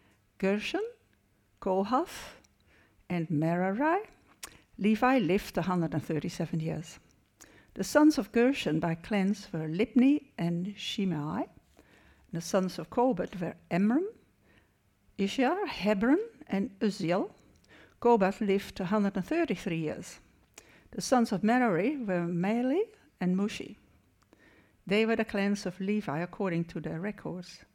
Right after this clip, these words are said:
Amram married his father's sister Jochebed, who bore him Aaron and Moses. Amram lived a hundred and thirty-seven years. The sons of Ishar were Korah, Nepheg, and Zikri.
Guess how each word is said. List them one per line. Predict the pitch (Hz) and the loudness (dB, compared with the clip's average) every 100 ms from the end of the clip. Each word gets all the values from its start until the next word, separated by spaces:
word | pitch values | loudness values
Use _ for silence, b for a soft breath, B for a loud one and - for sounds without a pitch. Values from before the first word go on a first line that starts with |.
| _ _ b b b b 269 | _ _ b b b b 6
Amram | 285 247 214 | 6 8 6
married | 233 247 247 | 6 4 2
his | 247 214 | 0 -2
father's | - 208 202 208 | -2 -2 -2 -4
sister | - 196 - 180 | -6 -8 -8 -10
Jochebed, | - 196 185 156 156 226 - _ _ b b b b - | -6 -6 -6 -6 -6 -8 -12 _ _ b b b b -6
who | |
bore | 180 214 202 | 0 4 4
him | 196 190 - | 4 2 2
Aaron | 214 254 311 330 | 2 4 2 0
and | 196 | -2
Moses. | 190 185 196 - - - - - _ b b b b | -2 -2 -4 -6 -8 -10 -14 -20 _ b b b b
Amram | 220 220 190 | 6 6 2
lived | 190 196 - | 0 -4 -2
a | 185 | -2
hundred | 202 196 190 | 0 -2 -4
and | 175 | -2
thirty-seven | 220 214 - 143 147 143 | -2 -2 -4 -4 -2 -2
years. | 117 - - - _ _ - _ b b b b | -2 -6 -20 -20 _ _ -20 _ b b b b
The | - 185 | -12 -2
sons | 277 262 254 | 2 2 0
of | 180 | -4
Ishar | - 269 - 180 185 | -2 -2 0 -2 -2
were | 180 170 | -4 -6
Korah, | - 202 208 226 320 - _ b b b b b _ - | -6 -4 -2 0 -2 -6 _ b b b b b _ -6
Nepheg, | 180 202 214 233 - - - - _ - | -2 -2 0 -2 -2 -12 -18 -20 _ -6
and | 175 180 | -2 -2
Zikri. | - 220 - - - | -4 -6 -4 -10 -10